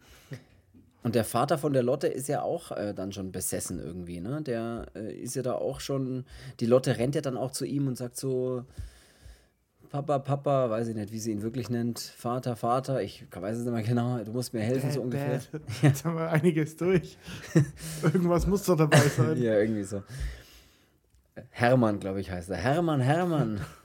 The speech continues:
Speaker 2: <laughs>
Speaker 1: Vater
Speaker 2: He-Man,
Speaker 1: Hermann."
Speaker 2: He-Man. <laughs> Hermann, Master of the, ja, nicht
Speaker 1: Aber er
Speaker 2: Universe.
Speaker 1: dreht sich nur um und sagt,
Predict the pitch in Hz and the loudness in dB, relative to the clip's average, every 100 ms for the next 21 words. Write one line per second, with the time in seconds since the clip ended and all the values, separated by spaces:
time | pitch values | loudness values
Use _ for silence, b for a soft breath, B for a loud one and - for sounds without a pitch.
0 | B B B - - 131 143 151 123 131 | B B B -20 -2 4 6 6 6 8
1 | - - - 113 - 165 - 180 - 175 | 6 8 6 4 0 -4 -6 -8 -6 -8
2 | - 226 220 B B B B B B B | -8 -14 -14 B B B B B B B
3 | B B B - 151 156 143 135 143 151 | B B B -10 -6 -4 -4 -6 -8 -8
4 | 151 139 131 135 131 127 123 _ 135 123 | -8 -12 -12 -12 -10 -10 -14 _ -14 -14
5 | 123 - 147 139 - - 156 156 147 151 | -12 -8 -2 2 4 4 6 6 6 6
6 | 139 151 185 214 151 139 147 160 - | 8 6 2 0 -2 2 2 0 -8